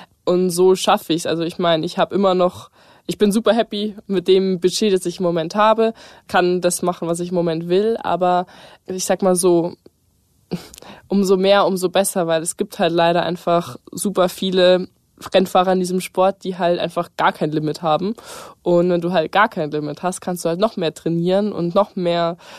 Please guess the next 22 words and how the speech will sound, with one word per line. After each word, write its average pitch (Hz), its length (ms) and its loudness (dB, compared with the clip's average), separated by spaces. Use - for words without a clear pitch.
Simulator 170 580 0
fahren 175 380 -2
und 170 320 -8
noch 196 200 -2
mehr 180 200 -4
da 156 200 0
in 165 120 -2
dein 170 140 2
Training 185 340 0
investieren. 165 640 -2
Und 170 200 -2
da 180 140 2
dann 190 160 2
dagegen 180 340 -2
anzukämpfen, 190 800 -4
und 170 180 -2
du 170 60 -4
wirst 180 160 0
ja 170 60 -2
unterm 170 160 2
Strich 170 260 -4
doch 196 160 2